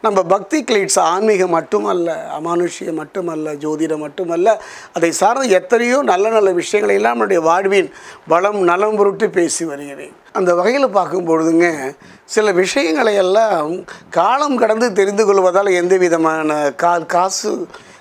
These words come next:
தூசுக்கும் பெறாது. அந்த வகையில பார்க்கும் பொழுது எனக்கு ஒரு ஆசைங்க. நம்முடைய பக்தி கிளீட்ஸ் ஆன்மீக சகோதர சகோதரிகளே, நெ-, நிறைய பேர், நிறைய ஆண்களும் பெண்களும் கலந்து தான் எத்தனையோ பேர் என்னுடைய நிகழ்வையெல்லாம் கேட்கின்றார்கள். அவர்களெல்லாம் சொல்லும் பொழுது ஒரு தா-,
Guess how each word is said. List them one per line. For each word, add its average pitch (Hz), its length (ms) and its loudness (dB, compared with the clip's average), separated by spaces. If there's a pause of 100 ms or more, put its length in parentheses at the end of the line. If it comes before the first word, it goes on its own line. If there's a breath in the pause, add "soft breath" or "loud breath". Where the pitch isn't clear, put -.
(180 loud breath)
தூசுக்கும் 190 500 0
பெறாது. 160 420 0
அந்த 143 200 -8
வகையில 190 300 0
பார்க்கும் 180 380 0
பொழுது 165 200 2
எனக்கு 156 200 2
ஒரு 147 100 2
ஆசைங்க. 156 520 -2 (380 loud breath)
நம்முடைய 170 320 2
பக்தி 170 180 -4
கிளீட்ஸ் 190 300 0
ஆன்மீக 160 320 2
சகோதர 143 440 0
சகோதரிகளே, 147 520 0 (420 loud breath)
நெ-, 185 120 2
நிறைய 254 340 2
பேர், 214 280 2
நிறைய 196 460 2
ஆண்களும் 190 480 2
பெண்களும் 190 400 2
கலந்து 175 360 0
தான் 202 220 0 (320 loud breath)
எத்தனையோ 170 580 2
பேர் 214 140 2
என்னுடைய 170 400 0
நிகழ்வையெல்லாம் 190 480 2
கேட்கின்றார்கள். 147 680 -4 (320 loud breath)
அவர்களெல்லாம் 208 600 2
சொல்லும் 247 380 2
பொழுது 208 420 4
ஒரு 170 260 0
தா-, 175 280 2